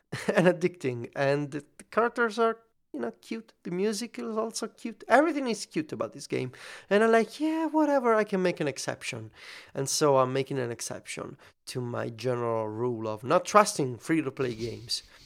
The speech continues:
uh, for Two Dots. So yeah,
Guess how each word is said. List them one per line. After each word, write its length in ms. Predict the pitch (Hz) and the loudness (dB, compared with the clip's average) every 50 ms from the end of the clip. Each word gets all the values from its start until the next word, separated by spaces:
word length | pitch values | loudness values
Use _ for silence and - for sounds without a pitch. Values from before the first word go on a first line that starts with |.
| - - - - - | -20 -20 -20 -10 -6
uh, 340 | 123 123 120 117 117 - - | -4 -4 -2 -2 -4 -4 -6
for 240 | - - - 143 131 | -6 -4 -2 -2 -2
Two 200 | - - 131 120 | -4 -6 -12 -10
Dots. 420 | - 117 - - - - - - - _ _ _ _ _ _ _ _ _ _ _ _ _ _ _ _ _ _ _ _ _ _ _ _ _ _ _ _ _ _ _ _ _ _ _ _ _ _ _ _ _ _ - - _ _ _ _ _ _ _ _ _ _ - | -10 -12 -12 -10 -10 -10 -10 -10 -12 _ _ _ _ _ _ _ _ _ _ _ _ _ _ _ _ _ _ _ _ _ _ _ _ _ _ _ _ _ _ _ _ _ _ _ _ _ _ _ _ _ _ -20 -20 _ _ _ _ _ _ _ _ _ _ -4
So 120 | - 131 | -2 0
yeah, 200 | 120 117 113 - | 0 -2 -4 -8